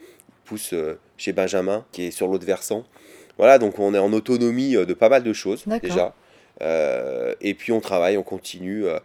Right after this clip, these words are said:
Speaker 1: on vient de, de racheter un nouveau lieu
Speaker 2: Ok.
Speaker 1: avec une serre à l'intérieur, ce qui va nous permettre de faire des semis et des salades l'hiver. Et donc, d'avoir une autre expo, euh, nous permettre d'avoir un, voilà, d'autres légumes à d'autres moments.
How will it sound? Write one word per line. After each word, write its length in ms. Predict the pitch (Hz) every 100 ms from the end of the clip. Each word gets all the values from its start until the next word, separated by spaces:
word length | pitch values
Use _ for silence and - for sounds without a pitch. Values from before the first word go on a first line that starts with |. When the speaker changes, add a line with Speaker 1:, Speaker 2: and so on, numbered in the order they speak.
| -
Speaker 1:
on 120 | 69
vient 200 | 92 95
de, 180 | 92 90
de 120 | 80
racheter 320 | - 101 - 113
un 60 |
nouveau 240 | 107 98 101
lieu 320 | 90 92 123 - 185
Speaker 2:
Ok. 160 | -
Speaker 1:
avec 260 | 202 277 -
une 100 | 202
serre 320 | - - 107
à 40 |
l'intérieur, 480 | 95 87 87 85 90 -
ce 60 |
qui 60 | -
va 80 | 95
nous 80 | 95
permettre 280 | 95 95 95
de 60 |
faire 160 | 92 92
des 80 | 92
semis 400 | - 95 92 120 _ -
et 60 | 85
des 80 |
salades 340 | 85 98 95 95
l'hiver. 380 | 95 92 98 - _ _ _ -
Et 200 | 87 85
donc, 240 | 95 -
d'avoir 220 | 92 92
une 120 | 90
autre 160 | 104 113
expo, 440 | 117 - 107 107 - _ _ -
euh, 100 | 87
nous 120 | 92
permettre 340 | 98 90 98
d'avoir 260 | 90 87 90
un, 240 | 90 82 78 _ -
voilà, 300 | 82 85 95
d'autres 420 | 90 104 - 107
légumes 340 | 98 92 104
à 80 | 104
d'autres 200 | 87 107 -
moments. 280 | 98 95